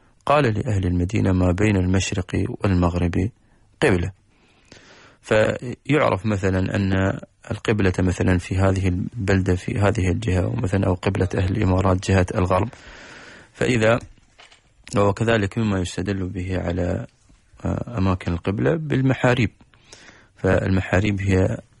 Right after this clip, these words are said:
أماكن تدل على القبلة، وكذلك أيضًا بسؤال أهل العلم والخبرة من أهل البلد، فإن أهل البلد يعرفون جهة القبلة، أو باستخدام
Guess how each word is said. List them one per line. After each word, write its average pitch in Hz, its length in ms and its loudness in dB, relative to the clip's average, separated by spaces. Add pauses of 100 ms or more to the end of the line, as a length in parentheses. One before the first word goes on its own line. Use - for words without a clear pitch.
(140)
أماكن 104 500 2
تدل 95 420 0
على 90 400 0
القبلة، 92 440 -4 (880)
وكذلك 117 520 2
أيضًا 104 440 2
بسؤال 98 760 0
أهل 92 220 0 (120)
العلم 98 380 2 (220)
والخبرة 107 440 0
من 120 140 0
أهل 127 140 2
البلد، 131 380 0 (240)
فإن 92 220 -2
أهل 95 180 -2
البلد 92 380 -2
يعرفون 98 480 0 (640)
جهة 101 320 0
القبلة، 90 440 0
أو 214 220 2
باستخدام 107 600 0